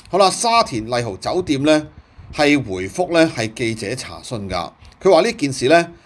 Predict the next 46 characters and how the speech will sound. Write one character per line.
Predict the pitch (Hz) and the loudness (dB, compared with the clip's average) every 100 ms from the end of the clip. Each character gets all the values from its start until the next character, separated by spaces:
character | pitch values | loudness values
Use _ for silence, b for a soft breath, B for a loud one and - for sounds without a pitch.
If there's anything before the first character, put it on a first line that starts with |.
| _ | _
係 | 156 | -4
確 | 156 170 | 0 -2
實 | - 120 | -2 -8
有， | 131 - | -10 -4
真 | 208 | -2
有 | 160 | 0
其 | 131 90 | -2 -6
事 | - 107 | -8 -4
㗎。 | 107 123 - _ b b | 0 0 0 _ b b
吓， | - 160 | -4 -4
件 | 160 165 | -2 -4
事 | 143 147 | 0 4
呢 | 180 202 b b b _ | 4 4 b b b _
發 | 208 | 0
生 | 190 - 226 | 2 2 0
喺 | 160 190 - | 0 -4 -2
啱 | 208 220 220 | 2 2 0
啱 | 202 202 196 | 2 2 6
呢， | 190 180 180 b b _ - | 6 4 -6 b b _ -4
吓， | 139 131 | 0 4
呢 | |
一 | 185 | 4
個 | - | 4
週 | 131 165 147 | 0 0 0
末 | 107 92 | -2 -6
㗎， | 113 104 - _ _ - | -4 -4 -6 _ _ -6
吓， | 104 | -4
上 | - 110 | -2 -4
星 | 160 151 | -2 -2
期 | 87 | -4
嘅 | |
週 | 87 117 | -2 -2
末。 | 101 - _ _ _ _ B B B | -4 -10 _ _ _ _ B B B
好 | - 160 | 6 8
啦， | 156 151 151 | 8 4 0
酒 | 127 139 180 | -2 0 2
店 | 160 151 | 2 4
呢 | 160 156 | 4 4
話 | 135 120 | 2 -2
當 | - 165 165 | 2 4 4
時 | 156 - 104 | -2 -8 -6
啊， | 113 | -4
個 | 120 | -4
酒 | 127 104 147 | -8 -6 -4
店 | 160 127 | -2 -4
房 | - 90 | -6 -10